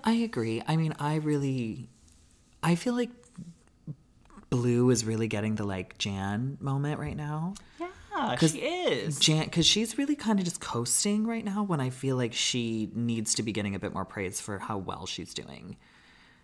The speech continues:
Speaker 1: You know? And that, that might just be me being a big Blue fan, but it feels weird because it feels like she's, like, doing really well, and then they're like, "You're safe." And she's like,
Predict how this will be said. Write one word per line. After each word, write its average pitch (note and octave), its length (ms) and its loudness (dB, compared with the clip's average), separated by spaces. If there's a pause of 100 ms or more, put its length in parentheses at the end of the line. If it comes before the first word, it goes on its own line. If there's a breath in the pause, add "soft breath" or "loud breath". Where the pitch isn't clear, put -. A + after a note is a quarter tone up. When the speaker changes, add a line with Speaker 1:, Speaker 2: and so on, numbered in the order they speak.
(500 soft breath)
Speaker 1:
You A#2+ 160 2
know? B2+ 680 0
And A#2+ 400 0 (280)
that, - 340 -2 (140)
that C#3 160 4
might B2 200 2
just C3 200 -2
be C3 100 0
me A#2+ 220 4
being A2+ 460 -2
a G#2+ 40 -2
big G#2+ 220 -4
Blue G2+ 180 -2
fan, D#3+ 440 -2
but G#2 480 0 (140)
it C#3 200 -2
feels G3 320 2
weird G#3+ 400 2
because C#3+ 260 -2
it C#3 140 0
feels E3 240 2
like E3 120 0
she's, C#3 300 -2
like, B2+ 220 -2
doing F3+ 260 4
really C3 220 2
well, G#2 200 4
and G#2 100 0
then G#2+ 100 0
they're A2 120 0
like, G2+ 220 0 (540 loud breath)
"You're G#3+ 160 4
safe." E3 480 2
And B2+ 80 -2
she's - 180 0
like, B2+ 240 -4